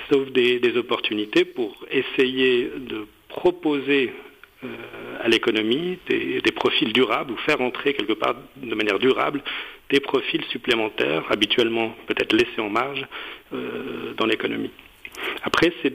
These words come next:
ça, ça exige aussi de la part des institutions de repenser un peu leur concept, de repenser un peu leur, leur encadrement pour amener ces personnes au plus proche du, du marché du travail. Et surtout, et c'est ce qu'on va faire, euh, demain,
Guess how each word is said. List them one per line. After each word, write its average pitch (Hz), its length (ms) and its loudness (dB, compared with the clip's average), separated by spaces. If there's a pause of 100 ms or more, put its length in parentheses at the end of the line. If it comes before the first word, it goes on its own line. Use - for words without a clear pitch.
(200)
ça, 131 160 0 (140)
ça 117 140 4
exige 131 400 2
aussi 151 400 0
de 135 80 2
la 117 80 2
part 117 180 0
des 107 140 2
institutions 110 580 0
de 131 80 4
repenser 131 600 -2
un 110 80 -2
peu 104 120 -2
leur 101 160 0
concept, - 460 -4 (180)
de - 60 2
repenser 131 540 0
un 107 80 0
peu - 120 -2
leur, 107 140 2 (200)
leur 104 120 4
encadrement 101 580 0 (560)
pour 95 160 0
amener 131 360 2
ces - 80 -6
personnes 110 400 -6
au 107 40 -8
plus - 160 -12
proche 107 260 -6
du, 113 340 -6
du 110 100 0
marché 104 280 2
du 101 80 0
travail. 139 420 0 (340)
Et - 80 6
surtout, - 440 2
et 175 80 0
c'est 120 80 0
ce - 60 -4
qu'on 117 120 -2
va 110 80 0
faire, 104 340 0
euh, - 380 -8
demain, 127 320 2